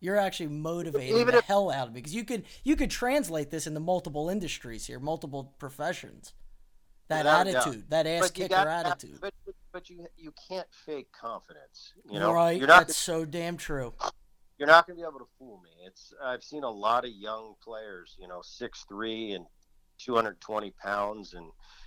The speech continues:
Speaker 2: they can fly, and they've got a, a great arm and a lot of bat speed. And around the,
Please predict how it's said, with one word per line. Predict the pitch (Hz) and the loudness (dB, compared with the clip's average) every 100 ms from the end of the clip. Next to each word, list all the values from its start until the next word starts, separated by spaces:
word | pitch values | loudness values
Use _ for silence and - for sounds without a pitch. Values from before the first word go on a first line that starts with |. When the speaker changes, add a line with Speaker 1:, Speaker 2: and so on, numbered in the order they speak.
| - - | -16 -10
Speaker 2:
they | 101 | -8
can | 95 87 92 - | -8 -14 -16 -14
fly, | - 101 101 104 110 | 6 10 12 12 8
and | 104 95 | 2 -6
they've | 90 90 | -8 -10
got | - 87 | -8 -8
a, | 87 _ - | -8 _ -16
a | 110 | -12
great | 92 95 104 101 | -8 -2 0 4
arm | 98 101 107 | 4 4 0
and | 101 | -8
a | 87 | -10
lot | 92 95 | -8 -8
of | - | -4
bat | 127 160 - | 0 0 -2
speed. | - 92 85 82 _ _ _ _ _ _ | -20 -20 -20 _ _ _ _ _ _ _
And | 113 110 110 107 | -10 -4 -4 -4
around | 107 120 123 117 | 2 4 4 2
the, | 107 | -6